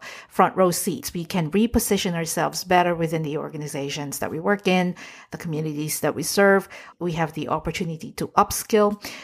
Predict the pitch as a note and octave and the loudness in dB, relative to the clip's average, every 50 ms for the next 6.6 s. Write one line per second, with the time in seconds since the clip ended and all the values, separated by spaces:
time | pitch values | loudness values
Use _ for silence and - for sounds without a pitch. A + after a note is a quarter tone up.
0 | - - - F3+ G3 G3 F#3+ F#3 F#3 F#3 F3+ F3+ G3 E3+ F3+ F#3+ F3 E3 D#3+ D#3+ | -18 -16 -2 2 4 4 4 4 2 2 4 4 4 4 4 2 2 2 0 -2
1 | D#3+ D3+ D#3 D#3+ - - E3+ E3+ E3 F3 E3+ - - E3+ D#3+ D#3+ D#3+ D#3+ - - | -6 -8 -6 -2 2 4 4 4 4 2 2 2 2 2 4 2 2 0 -4 -2
2 | - F#3+ E3 D#3+ F#3+ - - F3+ E3+ E3+ F3 F3 F#3 G3+ F#3+ - F#3 E3 D3+ D3 | -2 0 0 0 -2 -2 -2 0 0 2 2 2 2 2 2 2 0 -2 0 0
3 | - E3 D3+ D3+ D3 D#3 D3+ D#3 - E3 D3+ D3+ D3+ D3 - - - - - - | 2 2 4 2 2 0 -2 -2 -2 -2 -2 -2 -6 -8 -12 -14 -18 -18 -14 -4
4 | E3+ F3 F#3+ F#3 F3 F#3 E3 - - E3 - - - E3+ D#3+ - G3 E3 E3 F#3+ | 2 6 6 8 8 6 4 4 2 0 -2 -4 -6 -8 -8 -8 -8 -6 -4 -2
5 | F#3+ F#3+ E3 D#3 D#3 - - F3+ E3+ E3 E3+ D#3 D3+ D#3+ - F#3+ F#3+ G3 G3+ G#3 | -2 0 0 0 0 0 0 0 0 -2 -2 -4 -4 -2 2 2 4 4 6 6
6 | G#3+ A3+ A3+ A#3 A3 - F#3+ F#3 E3+ D#3+ D#3+ | 6 6 6 6 4 2 2 0 0 0 -2